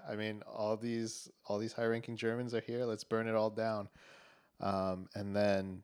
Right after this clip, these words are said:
the bastards are also, obviously, we talked about in Operation Kino, they wanna blow it up. Um, and yeah, so it starts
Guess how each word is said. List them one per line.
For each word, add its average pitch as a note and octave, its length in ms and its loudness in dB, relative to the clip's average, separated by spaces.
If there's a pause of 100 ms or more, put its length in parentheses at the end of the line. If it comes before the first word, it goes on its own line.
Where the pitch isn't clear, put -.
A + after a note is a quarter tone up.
the G#2+ 80 2
bastards G2 580 4
are F#2 80 0
also, F#2 560 0
obviously, F#2 360 -4
we F2+ 80 -4
talked - 260 -8
about E2+ 280 -4
in G2 120 -4
Operation F#2+ 460 -2
Kino, G#2+ 500 2
they G2 100 -2
wanna F#2 200 -2
blow F2+ 240 0
it F#2 60 2
up. - 260 0 (1040)
Um, G2 640 -2 (260)
and G2+ 680 0 (880)
yeah, A2 280 4
so G#2 680 6 (100)
it A2+ 160 2
starts - 480 6